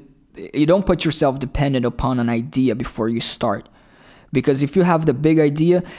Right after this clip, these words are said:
six months can go by and somebody else is gonna be doing exactly, even if you have an, the biggest innovative idea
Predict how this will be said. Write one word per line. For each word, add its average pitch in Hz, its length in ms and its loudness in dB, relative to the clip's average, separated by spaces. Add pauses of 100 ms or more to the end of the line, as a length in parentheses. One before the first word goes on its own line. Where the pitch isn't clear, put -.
(120)
six - 540 -2
months 165 380 2
can 151 280 0
go 147 200 2
by 135 300 2
and 135 160 0
somebody 139 440 0
else 135 180 0
is 139 120 -8
gonna 135 160 2
be 127 240 -2
doing 131 340 0
exactly, 135 580 -2
even 202 320 2
if 185 140 0
you 170 60 4
have 156 160 0
an, 139 220 0 (560)
the 147 120 0
biggest 208 540 2
innovative 156 760 2
idea 139 640 0